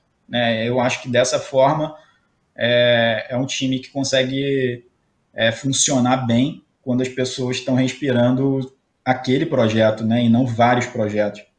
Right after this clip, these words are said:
Então, hoje a gente não otimiza, é, as pessoas pra fazerem vários projetos. Então, hoje o cara que anima, o cara que escreve,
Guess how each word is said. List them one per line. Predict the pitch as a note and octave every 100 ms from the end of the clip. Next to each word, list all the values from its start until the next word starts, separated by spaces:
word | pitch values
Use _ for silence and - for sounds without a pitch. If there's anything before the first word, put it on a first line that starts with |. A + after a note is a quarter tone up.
| _ _ _ _ _ -
Então, | A2+ - A#2+ B2 A#2+
hoje | C3 C3
a |
gente | C3 C3+
não | C3 D3+ D#3 D3
otimiza, | C#3+ - D3+ B2+ D3 D#3 E3 D#3 - - _ _ _ _ _ _ _ _ -
é, | A2 G#2+ G#2 G2+ F#2+ F#2+ E2+ F2 - -
as | A2+
pessoas | - A#2+ - B2 A#2+
pra | C3 C3
fazerem | B2+ A#2 A#2+ B2 A#2
vários | A#2 A#2+
projetos. | - B2 A#2 A2+ A#2+
Então, | A#2 B2+ B2+
hoje | B2+ C3
o | B2+
cara | C3 C3
que | C3
anima, | C3 B2 B2+ C3+ A#2 G#2
o | A2+ G#2+
cara | A#2+ A#2
que | A#2
escreve, | - - A#2 A#2+ A2 G#2